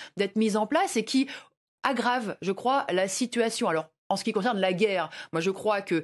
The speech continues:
euh, on peut en faire le bilan de cette guerre contre le terrorisme. Elle a commencé il y a maintenant quatorze ans et on se rend compte que le nombre de foyers terroristes ne font que se multiplier et que plus on, on bombarde, on sème la désolation, le chaos,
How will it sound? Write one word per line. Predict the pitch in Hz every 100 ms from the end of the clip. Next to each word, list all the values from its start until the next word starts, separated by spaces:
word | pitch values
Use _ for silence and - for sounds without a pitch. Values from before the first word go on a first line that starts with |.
| - -
euh, | 156 143 147 - - -
on | -
peut | 156 175 165
en | 156
faire | - 196 190 156
le | 170
bilan | 160 196 285 285 - -
de | 170 160
cette | 185 165
guerre | 196 196
contre | - 185 185
le | 180
terrorisme. | 214 240 349 302
Elle | 196
a | 170
commencé | 180 160 180 -
il | 214
y | 151
a |
maintenant | 147 - 151
quatorze | 143 185 185 165
ans | 175 254 - - - -
et | 160 160 156
on | 190
se | -
rend | 220 214
compte | 285 311 277
que | 202 175 170 -
le | 196 226
nombre | 320 277 208
de | 202
foyers | 214 247 254
terroristes | 240 240 349
ne | 226
font | 226 320
que | 285
se | -
multiplier | 269 226 240 302 247 269 - 262 240 254 - -
et | 190 208
que |
plus | 277 - 339 339
on, | 254 240 240 -
on | - 240
bombarde, | 214 262 226 214 202
on | 214
sème | 285 247
la | 233
désolation, | 190 247 240 247 240 240 254 233
le | 185 185
chaos, | - 208 220 330